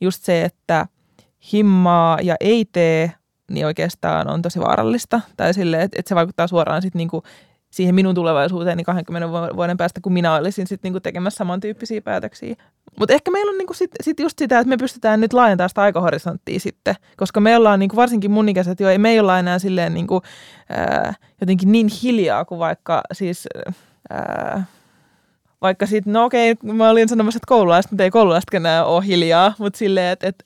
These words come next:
niinku on jo silleen, ö, semmoista, on jo niinku oma näkemys siitä, ö, et, et miten asioita pitäisi hoitaa, mut ei oo vielä semmoisessa asemassa, et pystyisi niinku tekemään tai niinku vaikuttaa niihin päätöksiin,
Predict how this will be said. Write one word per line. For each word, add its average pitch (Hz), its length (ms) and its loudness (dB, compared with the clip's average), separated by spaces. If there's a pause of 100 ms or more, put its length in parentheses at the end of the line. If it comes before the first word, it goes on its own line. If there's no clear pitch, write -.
niinku 196 260 0
on 240 120 6
jo 240 100 2
silleen, 196 560 2 (640)
ö, 170 300 0 (200)
semmoista, 196 480 0 (260)
on 254 120 4
jo 247 100 4
niinku 208 220 2
oma 233 200 2
näkemys 196 540 -2
siitä, 170 440 -2 (260)
ö, 175 40 -6 (200)
et, 170 160 -2 (220)
et 170 120 -4 (460)
miten 208 380 2
asioita 185 460 -2
pitäisi 180 220 -2
hoitaa, 190 140 0
mut 185 120 0
ei 190 140 4
oo 185 80 2
vielä 180 140 4
semmoisessa 190 260 2
asemassa, 196 680 0 (180)
et 180 160 -2
pystyisi - 420 -6
niinku 175 160 -10
tekemään 165 340 -6
tai 208 100 -2
niinku 233 100 -6
vaikuttaa 185 400 0
niihin 196 200 -4
päätöksiin, 220 520 -6